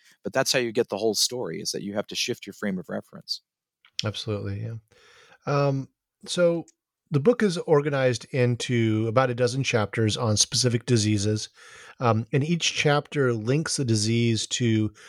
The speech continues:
Speaker 2: certain historical processes. Um, so let's go through the history and significance of several of these, um,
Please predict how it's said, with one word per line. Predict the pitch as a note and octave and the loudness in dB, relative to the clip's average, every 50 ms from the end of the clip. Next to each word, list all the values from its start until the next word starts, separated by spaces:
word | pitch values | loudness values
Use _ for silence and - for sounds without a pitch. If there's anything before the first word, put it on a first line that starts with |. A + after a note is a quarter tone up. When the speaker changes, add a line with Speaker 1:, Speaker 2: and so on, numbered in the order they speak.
| - - - | -20 -12 -6
Speaker 2:
certain | - - D#3+ D3+ D3+ A#2+ | -2 -2 0 0 0 0
historical | G#2+ - - B2 A#2+ A#2+ - A#2+ G#2+ | 0 2 6 6 6 6 6 2 -6
processes. | - - A2 G2+ G2+ - A#2 A2 - - A2 G2+ A2 - - - _ _ - - - - - - - | -2 0 0 0 2 2 0 0 0 0 -2 -4 -6 -8 -10 -10 _ _ -20 -20 -20 -20 -18 -6 2
Um, | C3+ B2 B2 D3 - - - | 2 2 2 2 -2 -8 -6
so | - - E3+ | 0 2 2
let's | G3 F#3+ | 2 4
go | - A#3 A3 | 4 4 4
through | - G#3 G#3+ | 4 4 0
the | F#3 | 0
history | C3 E3+ D#3 - - E3 | 2 2 0 2 2 2
and | D3 B2 | 2 2
significance | - C#3+ C3 B2+ B2+ A#2+ - A#2+ C3+ C3+ B2 A#2 - - | 2 0 2 2 2 2 0 -2 0 0 0 0 -2 -4
of | - - B2 A#2 A#2 A2 G2+ | -2 0 0 0 0 0 -2
several | - - - C3 B2 B2 B2+ A#2 A2+ | -2 -2 0 0 0 4 4 4 4
of | A2+ A2+ G#2+ G#2+ | 2 0 -2 -2
these, | A2 A2+ A2 A2 G#2+ - - | 0 0 2 2 2 0 0
um, | B2 A2 G#2 G2+ G2 G2 F#2+ | -2 -2 -2 -2 -4 -6 -10